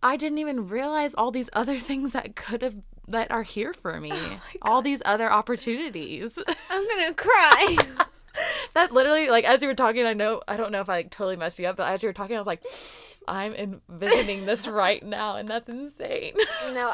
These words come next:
Speaker 2: I honestly received that. I think that's a word from God.
Speaker 1: Yeah.
Speaker 2: And I'm just gonna receive it. And whoever that spoke to somebody's heart too, please receive it because that was for you. That was not just for me, even though she said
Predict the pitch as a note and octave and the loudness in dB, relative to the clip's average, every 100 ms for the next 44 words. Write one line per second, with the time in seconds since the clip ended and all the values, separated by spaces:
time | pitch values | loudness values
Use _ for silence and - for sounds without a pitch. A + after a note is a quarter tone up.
0 | - B3 A#3+ B3+ C#4 E4+ D#4+ C#4+ - G3+ | -2 -2 -2 -4 -4 -6 -6 -6 -10 -16
1 | G3 B3+ C#4 A3 A#3 C4+ D4+ C#4+ A#3 G#3 | -4 -2 0 -2 -6 -10 -6 -6 -4 -6
2 | G3+ G#3 G3+ F#2 A#3 C#4+ D4 - - F#5 | -8 -14 -12 -10 -6 -6 -4 4 4 4
3 | E5+ D#5+ C5 - B3+ C#4 G4+ - G#4+ G4+ | 0 -2 -2 0 -2 -2 -8 -6 -6 -4
4 | C4 A#3 - G3 G3+ A#3+ C#4+ D#4 - B4 | -6 -6 -10 -14 -6 -2 -2 -4 -10 -8
5 | A#3+ B3+ D4 C#4 B3 D#4+ F#4+ F#4 B3 A#3 | -4 -2 2 2 2 0 -2 0 2 0
6 | B3 - A3 B3 C4+ - B3 A#3 B3 A3+ | 0 -6 -4 -4 -8 -4 2 2 2 -2
7 | A#3+ - A#3+ A3+ B3 - D4 E4 G#4+ E4+ | -4 -4 -6 -6 -6 -8 -6 -4 -4 -4
8 | - A3 A3+ G3 G#3 G3+ G#3 G#3 A3 - | -8 -4 -4 -4 -8 -2 0 0 -2 -8
9 | A3 A3 F#3 F3+ F3+ F#3+ G#3+ G#3 C#4+ - | -8 -6 -6 -6 -6 -6 -6 -6 -14 -6
10 | F4 D4 C4+ A#3 A3 A3 A#3+ - C4 B3 | -6 -6 -8 -8 -8 -8 -8 -10 -4 -2